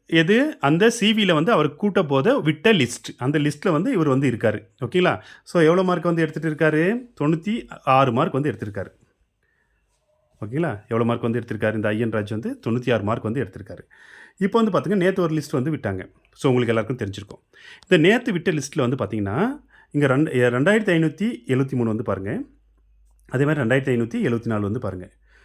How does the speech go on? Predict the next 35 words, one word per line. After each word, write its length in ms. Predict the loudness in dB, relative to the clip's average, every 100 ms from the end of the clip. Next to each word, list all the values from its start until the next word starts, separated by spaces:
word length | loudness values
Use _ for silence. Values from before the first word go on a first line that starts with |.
| _ -8
ஓகேங்களா? 220 | -2 0
இது 180 | 2 0
ரெண்டுலயும் 280 | 2 2 2
வந்து 80 |
not 280 | 2 4 4
available-னு 500 | 4 2 2 0 -2 -4
சொல்லியிருக்கு. 380 | -4 -6 -8 -16 _
பார்த்தாவே 260 | -6 -4 -4
தெரியும். 320 | -4 -6 -2
ரெண்டாயிரத்தி 240 | -2 0
ஐநூத்தி 320 | -2 -2 -4 -4 -8 -20 -20 _
எழுவத்தி 240 | -2 -2 0
மூணு, 200 | 0 0
எழுவத்தி 140 | 0
நாலு 280 | -2 -2 -2
not 380 | -2 0 0 2
available 360 | 0 0 -2 -2
வந்து 180 | -2 -2
இருக்கு. 280 | -4 -10 -18 -20 -20 -6
So, 180 | 0 2
இந்த 120 | 4
ரெண்டாயிரத்தி 420 | 2 2 0 2
ஐநூத்தி 260 | 0 2 0
எழுவத்தி 240 | 0 -2
மூணும், 240 | 0 0
ரெண்டாயிரத்தி 340 | 0 -2 -2 0
எழுவத்தி 200 | 0 0
மூணு, 240 | 0 0 0 0
எழுவத்தி 240 | 0 0 0
நாலும் 300 | 0 0 2
என்ன 380 | 2 4 4
not 260 | 4 2 2
available-ன்றதை 600 | 0 0 0 -2 -4 -4
பாருங்க. 340 | -4 -6 -8 -16 _ _ _ -12
ஓகேங்களா? 440 | -6 -2 -2 -2